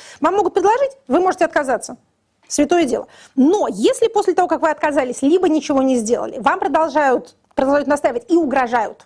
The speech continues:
«Не будет премии, вы подведёте коллектив», круговая порука, да, древний приём. А, вообще вас уволят, что-нибудь ещё такое, или там проверят что-нибудь ещё, чем вы не так занимаетесь. Вот это вот уже принуждение. Значит, помните, что, а, за три дня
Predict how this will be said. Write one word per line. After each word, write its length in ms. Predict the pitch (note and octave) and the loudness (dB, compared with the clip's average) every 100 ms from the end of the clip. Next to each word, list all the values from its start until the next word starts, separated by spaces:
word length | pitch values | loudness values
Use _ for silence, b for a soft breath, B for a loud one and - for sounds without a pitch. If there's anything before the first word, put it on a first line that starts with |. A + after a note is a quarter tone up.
| _ _ B B B | _ _ B B B
«Не 160 | C#4+ G4 | 2 4
будет 440 | G4 G4 G#4+ - | 4 4 2 2
премии, 480 | F4+ F4 C4+ A#3 A#3 | 2 2 4 2 2
вы 160 | C#4+ G4 | 2 2
подведёте 720 | G#4+ F4+ F#4+ F4+ G#4 F#4+ F4 | 0 2 2 2 2 0 0
коллектив», 600 | F4+ F#4 - - D4 - | 2 2 -2 -2 -2 0
круговая 380 | C4 B3+ B3 | 0 2 0
порука, 400 | A#3 B3+ B3 B3 | 0 0 -2 -2
да, 120 | A3+ D#4 | -2 0
древний 340 | C#4 A#3 A#3 | 0 0 0
приём. 420 | A#3+ A3+ A3+ - B B - | -2 -6 -10 -14 B B -2
А, 360 | D4 C#4+ C#4 B3+ | 0 2 2 2
вообще 380 | A#3+ C#4 F#4+ | 0 0 0
вас 240 | F#4 F4+ F#4+ | 0 0 0
уволят, 600 | D#4+ F4+ F4 C4+ A#3+ A#3 | 2 4 2 2 0 -2
что-нибудь 280 | C4+ B3+ C#4+ | -2 0 0
ещё 260 | - B3 | 0 0
такое, 280 | A#3 A3 B3 | 0 0 0
или 60 | C4 | 0
там 180 | C#4+ | 0
проверят 500 | D#4+ D#4 D#4+ F4+ D#4+ | 0 0 2 2 0
что-нибудь 360 | - D#4+ C#4+ - | 0 0 0 -2
ещё, 380 | D4+ - D#4 A#3 | -4 0 0 0
чем 240 | - A#3 | -2 -2
вы 60 | A3+ | 0
не 100 | A#3 | 0
так 160 | A#3 | 0
занимаетесь. 460 | G#3+ B3 A#3+ - - B B - | 0 0 0 -4 -12 B B -2
Вот 220 | B3+ C#4+ | 0 2
это 200 | C#5 F4+ | 2 2
вот 200 | F4+ F4 | 0 0
уже 160 | A#3+ C#4+ | 0 0
принуждение. 520 | C#4+ C4 G3 - - | 0 0 -2 -6 -6
Значит, 320 | C#4+ D#4 - | -2 -2 -2
помните, 460 | - B4+ E4 - - | 0 0 -2 -10 -14
что, 460 | - - F4 - - _ - | -14 -2 0 0 -6 _ -2
а, 420 | B3+ C4 C4 C4 | 0 2 0 -4
за 160 | B3+ A4 C#5 | -2 0 0
три 140 | F4+ | 0
дня 240 | D4+ - | 0 -2